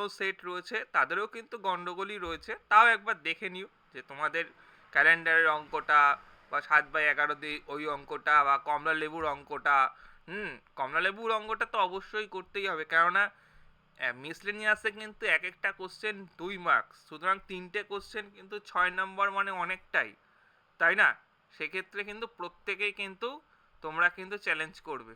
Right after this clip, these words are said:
ঠিক আছে? আমি কোশ্চেনগুলো কিন্তু ধরে ধরে কিন্তু বলে দিলাম। আচ্ছা, আর যারা ভর্তি হতে ইচ্ছুক তাদেরকে বলবো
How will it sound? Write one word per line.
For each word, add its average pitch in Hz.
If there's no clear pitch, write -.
ঠিক 156
আছে? 247
আমি 143
কোশ্চেনগুলো 190
কিন্তু 214
ধরে 156
ধরে 180
কিন্তু 180
বলে 143
দিলাম। 117
আচ্ছা, -
আর 139
যারা 175
ভর্তি 175
হতে 220
ইচ্ছুক 247
তাদেরকে 190
বলবো 208